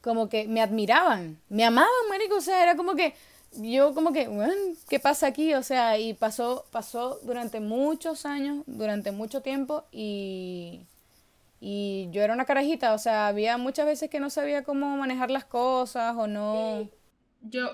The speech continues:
Speaker 2: yo me imagino que, te, o sea, tú eras una carajita y habían niñas, capaz de tu misma edad, menores, hasta tal vez puede que sean mayores, que tenían una imagen de ti, una percepción, y de repente te veían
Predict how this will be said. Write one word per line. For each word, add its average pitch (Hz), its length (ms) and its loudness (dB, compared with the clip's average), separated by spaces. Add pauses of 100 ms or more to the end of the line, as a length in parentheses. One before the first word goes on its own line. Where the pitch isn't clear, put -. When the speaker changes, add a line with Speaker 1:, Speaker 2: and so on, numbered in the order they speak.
Speaker 2:
yo 240 340 -4
me 247 60 -4
imagino 269 480 -6
que, 240 440 -4 (500)
te, 226 380 -4
o 240 80 -8
sea, 233 280 -6
tú 262 160 -4
eras 262 200 -2
una 285 200 -6
carajita 285 680 -6
y 240 140 -8
habían 220 360 -4
niñas, 269 400 -6
capaz 226 240 -8
de 247 60 -6
tu 262 100 -8
misma 240 260 -6
edad, 262 180 -2 (220)
menores, 240 640 -6 (380)
hasta 240 320 -2
tal 247 160 0
vez 285 120 -4 (200)
puede 294 160 0
que 320 120 -6
sean 269 240 -2
mayores, 285 440 0
que 277 80 -2
tenían 226 360 -6
una 269 120 -4
imagen 277 320 -4
de 285 80 -8
ti, 294 80 -8
una 240 160 -4
percepción, 302 440 -8
y 247 100 -4
de 247 100 0
repente 240 420 -4
te 294 160 0
veían 262 380 -2